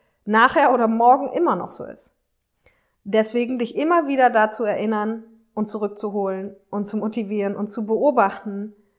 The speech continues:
wie gucke ich eigentlich gerade? Und dir klarzumachen, du bist der Einzige, der es ändern kann. Und wenn es dir nicht gefällt, wie dein Fokus gerade ist,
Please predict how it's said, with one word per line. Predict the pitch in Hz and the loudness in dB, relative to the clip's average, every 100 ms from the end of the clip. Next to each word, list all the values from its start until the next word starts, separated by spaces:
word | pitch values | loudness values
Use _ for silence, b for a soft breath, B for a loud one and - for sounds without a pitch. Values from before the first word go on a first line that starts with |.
| _ _ _ _ | _ _ _ _
wie | 190 220 | -4 -2
gucke | 220 233 208 | 0 -2 -2
ich | - | -4
eigentlich | 160 170 | -10 -12
gerade? | - 98 - - _ _ _ _ _ _ _ _ | -12 -12 -12 -20 _ _ _ _ _ _ _ _
Und | 226 220 | -2 0
dir | 202 | 2
klarzumachen, | 247 277 294 254 226 226 226 226 - - | 4 4 4 -4 -4 -2 -6 -8 -10 -4
du | 220 | -2
bist | 220 226 | -2 -2
der | |
Einzige, | 175 196 202 | -6 -6 -10
der | 185 | -10
es | 185 | -10
ändern | 185 123 | -12 -12
kann. | - - _ _ _ _ _ _ _ _ _ - | -14 -20 _ _ _ _ _ _ _ _ _ -6
Und | 208 | -2
wenn | 214 | 0
es | 208 | -2
dir | 202 | -4
nicht | 196 | -4
gefällt, | 208 262 285 330 b b b b b | -6 -2 -2 -2 b b b b b
wie | 214 | 0
dein | 240 233 | 2 2
Fokus | 233 226 220 | -2 -6 -6
gerade | 202 190 | -4 -4
ist, | - 196 - | -6 -8 -12